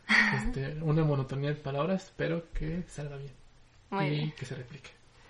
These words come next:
Speaker 1: Vale. Bueno, pues vamos a empezar con el tema de hoy y es infidelidades.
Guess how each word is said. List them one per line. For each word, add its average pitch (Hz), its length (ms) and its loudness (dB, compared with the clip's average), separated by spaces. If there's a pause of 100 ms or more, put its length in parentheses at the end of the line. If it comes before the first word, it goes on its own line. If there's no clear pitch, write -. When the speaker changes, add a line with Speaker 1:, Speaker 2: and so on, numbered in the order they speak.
(520)
Speaker 1:
Vale. - 160 -10 (300)
Bueno, 208 340 -2
pues - 260 -12
vamos 262 280 4
a 254 40 0
empezar 208 400 2
con 226 340 2 (240)
el 208 320 2 (240)
tema 202 260 0
de 190 160 -2
hoy 208 240 -4 (220)
y 208 260 -2 (100)
es 202 420 2 (480)
infidelidades. - 920 0